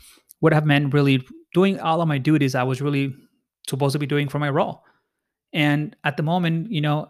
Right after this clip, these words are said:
that's exactly what I was doing, and I was doing it well. But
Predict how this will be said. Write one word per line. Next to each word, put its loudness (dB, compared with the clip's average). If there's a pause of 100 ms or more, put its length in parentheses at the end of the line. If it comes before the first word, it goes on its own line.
that's 2
exactly 0
what 2
I 4
was 2
doing, 2
and 0
I 0
was 2
doing 4
it 0
well. -2 (300)
But 2